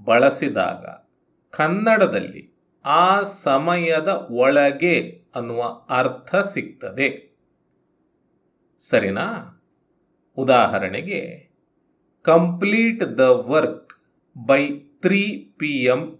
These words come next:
today. ಅಂದ್ರೆ, ಇಂದು ಮಧ್ಯಾಹ್ನ ಮೂರು ಗಂಟೆಯೊಳಗೆ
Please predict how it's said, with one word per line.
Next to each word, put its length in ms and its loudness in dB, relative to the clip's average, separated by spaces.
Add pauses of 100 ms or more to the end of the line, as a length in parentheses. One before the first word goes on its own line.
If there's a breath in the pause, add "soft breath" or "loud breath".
(160)
today. 320 -2 (1000)
ಅಂದ್ರೆ, 520 -2 (360)
ಇಂದು 720 -4 (140)
ಮಧ್ಯಾಹ್ನ 720 -2 (720)
ಮೂರು 400 0
ಗಂಟೆಯೊಳಗೆ 1200 0